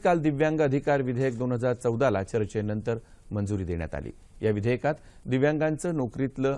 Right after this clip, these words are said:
आरक्षण तीन टक्क्यांवरून चार टक्क्यांपर्यंत वाढवण्यात आलंय, तर दिव्यांगांच्या लाभाच्या श्रेणीची संख्या सात वरून एकवीस पर्यंत वाढवण्यात आली आहे. दिव्यांगांबाबत भेदभाव केल्यास दहा हजारांपासून दोन लाख रुपयांपर्यंत दंड करण्याची तरतूद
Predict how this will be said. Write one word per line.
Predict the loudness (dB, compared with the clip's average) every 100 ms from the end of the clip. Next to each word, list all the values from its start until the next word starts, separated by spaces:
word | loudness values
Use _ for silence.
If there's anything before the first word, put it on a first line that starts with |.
| 0
आरक्षण | 0 0 -2 -6 -2
तीन | -4 -2
टक्क्यांवरून | -4 -4 -4 -2 -2 -4 -6 -10 -20 -10 0
चार | 0 0
टक्क्यांपर्यंत | -4 -6 -4 -2 -2 -4 -4 -4 -8 -10 -4
वाढवण्यात | -2 -2 -4 -4
आलंय, | -8 -10 -12 -18 -16 -2
तर | 0
दिव्यांगांच्या | 2 0 0 0 0 2 6
लाभाच्या | 6 6 2 0
श्रेणीची | 0 0 0 -2
संख्या | -4 -4 -4 -6
सात | -2 -2 -2
वरून | -2 -2 -2 -8 -20 -14 -6
एकवीस | -6 -2 -2 -2
पर्यंत | -2 -2 -2
वाढवण्यात | -2 -2 -4 -8
आली | -10 -12
आहे. | -16 -20 -20 -10 -2
दिव्यांगांबाबत | 0 2 0 2 4 2
भेदभाव | 2 0 2 2 2
केल्यास | 2 0 0 -2
दहा | -2 -2 -2
हजारांपासून | -2 0 0 0 -2 -4 -2 -4 -4 -6 -20 -16
दोन | 2 4 4
लाख | 2 0
रुपयांपर्यंत | -2 2 2 2 0 0 0
दंड | 0 0 0
करण्याची | -2 -2 -4 -6 -2
तरतूद | -2 -2 -4 -6